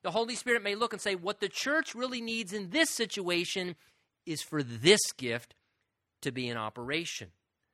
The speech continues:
And the Holy Spirit determines and decides which gifts operate through whom and which ones are necessary at the right time by his discretion,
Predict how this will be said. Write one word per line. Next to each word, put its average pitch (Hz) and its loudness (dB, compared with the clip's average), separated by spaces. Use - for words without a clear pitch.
And 170 -2
the 175 0
Holy 233 0
Spirit 254 0
determines 208 -2
and 196 -4
decides 190 0
which 131 -4
gifts 240 -2
operate 196 -4
through 220 -6
whom 180 -6
and 143 -6
which 180 0
ones 180 -2
are 165 0
necessary 151 0
at 147 -6
the 139 -8
right 135 -4
time 160 -4
by 120 -4
his 156 -6
discretion, 131 -4